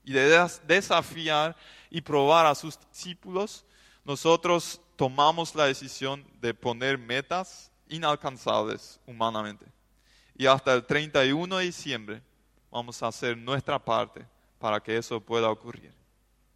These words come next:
Y la parte de Dios ya, ya es suya. Él va a decidir qué hacer con eso. Vamos a los, a, a lo segundo. Jesús pide que hagamos lo humanamente posible para que Él haga lo imposible. Y ya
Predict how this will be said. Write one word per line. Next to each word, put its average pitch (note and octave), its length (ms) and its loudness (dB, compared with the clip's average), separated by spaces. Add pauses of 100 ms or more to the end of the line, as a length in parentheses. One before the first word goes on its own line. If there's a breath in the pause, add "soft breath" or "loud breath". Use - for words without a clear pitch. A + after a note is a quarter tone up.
(580 soft breath)
Y C#3 80 -12
la C#3+ 240 8
parte G3 340 6
de F#3+ 100 4
Dios F3 300 0
ya, E3+ 320 2
ya E3 160 0
es E3 100 -6
suya. A2+ 440 -6
Él G3+ 260 0
va G3 60 4
a E3+ 60 4
decidir B2+ 520 -4
qué B2+ 140 -12
hacer G#2+ 300 -14
con - 180 -20
eso. - 200 -20 (420 soft breath)
Vamos F3+ 240 6
a E3+ 100 8
los, F3 400 4
a, C3+ 320 4
a D3 40 6
lo C#3+ 120 2
segundo. B2 560 -2
Jesús A#3+ 480 2
pide A3 400 0 (420)
que C#3+ 120 2
hagamos F3 600 4
lo D3 120 -2
humanamente D#3+ 600 4
posible C#3+ 600 -2 (460 soft breath)
para A#2 260 4
que C3 160 2
Él C3+ 100 0
haga B2 300 6
lo A#2+ 320 2
imposible. B2 680 -4
Y G#2+ 140 -8
ya A#2 280 2